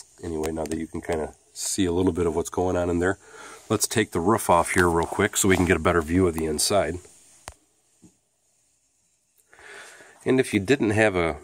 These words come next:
or watch my previous video, I was gonna give you another quick bird's eye view of the construction of this ceiling roof, if you will, of my train station.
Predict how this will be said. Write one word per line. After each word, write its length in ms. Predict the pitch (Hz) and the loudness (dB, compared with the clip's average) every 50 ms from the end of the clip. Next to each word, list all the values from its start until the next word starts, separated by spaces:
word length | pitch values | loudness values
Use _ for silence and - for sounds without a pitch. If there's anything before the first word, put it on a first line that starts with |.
| - | -10
or 160 | - - 82 80 | -4 -2 0 0
watch 320 | 78 85 95 92 - - | 2 2 2 2 2 0
my 80 | 92 78 | -2 -2
previous 460 | - - 95 87 78 80 76 71 - | 0 0 0 0 2 0 -2 -4 -2
video, 340 | 82 80 73 73 71 73 76 | -2 -2 -2 0 -2 0 -2
I 20 | |
was 100 | 76 78 | -2 -2
gonna 140 | 80 78 78 | -4 -4 -4
give 160 | 73 80 76 | -6 -6 -4
you 80 | 78 82 | -2 -2
another 220 | 80 80 78 80 | -2 0 -2 -2
quick 340 | - - - 95 - - - | -2 -2 -4 -4 -4 -4 0
bird's 240 | - 101 95 87 87 | 0 0 2 2 0
eye 120 | 85 85 | -2 -2
view 340 | 80 76 78 78 78 78 76 - _ _ _ _ _ _ _ _ _ _ _ _ _ _ _ _ _ _ _ _ _ _ _ _ _ _ | -2 -2 -2 -2 -2 -2 -4 -10 _ _ _ _ _ _ _ _ _ _ _ _ _ _ _ _ _ _ _ _ _ _ _ _ _ _
of 120 | - 87 80 | -10 -8 -6
the 80 | 87 | -6
construction 720 | 87 - 85 82 - - 92 85 80 - - 82 82 80 76 - _ _ _ - | -6 -4 -4 -4 -2 0 0 -2 0 -2 -2 -2 -2 -2 -6 -10 _ _ _ -8
of 300 | - - 82 78 73 76 | -4 -4 -2 -2 -4 -8
this 460 | 78 78 80 78 - - - - - - _ _ | -4 -2 -2 -2 -2 -4 -8 -10 -12 -14 _ _
ceiling 640 | - - - - 95 92 87 85 82 82 85 85 78 | -10 -10 -6 -2 0 0 0 2 0 -2 -2 -2 -2
roof, 400 | 80 85 82 85 - - - - _ _ | -2 -2 -2 -4 -8 -12 -18 -20 _ _
if 160 | 95 85 - | -14 -12 -8
you 100 | - 85 | -8 -4
will, 300 | 82 82 80 78 85 85 | -4 -2 -2 -4 -4 -6
of 100 | 87 80 | -8 -6
my 200 | 78 82 80 80 | -6 -6 -6 -6
train 260 | 78 - 85 80 78 76 | -6 -6 -6 -6 -6 -6
station. 400 | - - 76 76 - 82 87 | -8 -8 -8 -8 -8 -10 -12